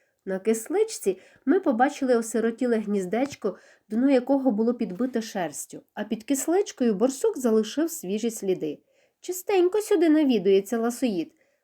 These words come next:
пригнулася Люба, вивчаючи химерну мережку борсукових слідів. Отак до надвечір'я жебонів і жебонів струмком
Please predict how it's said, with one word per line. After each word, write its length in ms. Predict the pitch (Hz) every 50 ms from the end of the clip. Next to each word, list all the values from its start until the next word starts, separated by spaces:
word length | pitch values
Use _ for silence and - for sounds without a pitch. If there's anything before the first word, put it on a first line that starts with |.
| _ _
пригнулася 680 | - 226 226 190 220 226 214 196 196 202 - - 185
Люба, 380 | 185 226 302 - 254 214 208 - - - - _ _
вивчаючи 640 | 220 226 220 220 - 254 247 247 240 240 - 240 220
химерну 540 | - 240 233 233 254 269 262 254 247 240
мережку 500 | 226 226 226 226 233 269 302 - - -
борсукових 640 | 208 185 196 196 - - 202 202 - 208 208 208 208 208
слідів. 480 | - - 208 208 170 151 156 156 143 - _ _ _ _ _ _ _ - - - _ _
Отак 460 | - 233 240 240 - - 349 392 311 262
до 140 | 220 254
надвечір'я 800 | 240 226 214 175 175 190 196 - - - 370 392 370 277 233 220
жебонів 640 | 185 208 208 202 240 262 269 302 311 233 - - 214
і 40 | 202
жебонів 500 | 214 220 185 202 208 220 247 277 269 269
струмком 640 | - - - 202 196 190 190 - 302 339 339